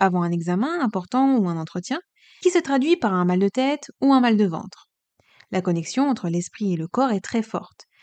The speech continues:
car très souvent, à travers le corps, nous exprimons nos émotions et nos névroses. Lorsque ces somatisations deviennent très douloureuses,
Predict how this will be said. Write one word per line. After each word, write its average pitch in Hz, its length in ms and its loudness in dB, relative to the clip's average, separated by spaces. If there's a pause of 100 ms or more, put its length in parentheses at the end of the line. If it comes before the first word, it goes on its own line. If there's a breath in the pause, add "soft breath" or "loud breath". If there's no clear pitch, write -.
(220 soft breath)
car 175 180 -6
très - 160 -4
souvent, 247 540 0
à 175 100 -6
travers 233 380 0
le 196 100 0
corps, 190 400 -4 (100)
nous 202 200 2
exprimons 277 420 -2
nos 220 140 2
émotions 220 580 0 (160)
et 269 120 4
nos 247 100 4
névroses. 175 540 -2 (580)
Lorsque 208 260 0
ces 202 100 -4
somatisations 202 680 0
deviennent 196 340 2
très - 260 -4
douloureuses, 185 680 -2